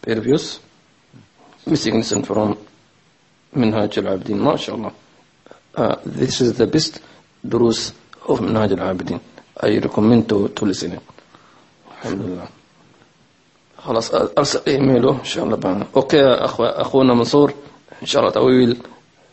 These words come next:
uh, keep in touch with you إن شاء الله. الدنمارك، جميع الدنمارك مستعد لضيفتك. آمين يا رب. هي مستعدة للنبي صلى الله عليه وسلم. نحن خدام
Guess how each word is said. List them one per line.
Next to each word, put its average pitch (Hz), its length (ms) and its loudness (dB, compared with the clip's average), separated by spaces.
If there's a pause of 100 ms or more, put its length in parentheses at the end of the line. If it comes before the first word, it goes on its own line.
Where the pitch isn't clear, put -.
(200)
uh, 101 420 0 (400)
keep 113 160 0
in 110 120 2
touch - 240 -2
with 98 140 -2
you 104 100 -2
إن 92 80 -2
شاء 90 160 -8
الله. 85 160 -10 (3000)
الدنمارك، 117 760 2
جميع 117 260 4
الدنمارك 113 340 2
مستعد 113 360 0
لضيفتك. 104 480 -2 (600)
آمين 127 400 4
يا 117 120 4
رب. 120 160 2 (800)
هي 131 200 6
مستعدة 123 400 2
للنبي 120 300 4
صلى 90 140 -2
الله 82 120 -2 (100)
عليه 85 100 -2
وسلم. - 100 -4 (880)
نحن - 280 -4
خدام 117 680 2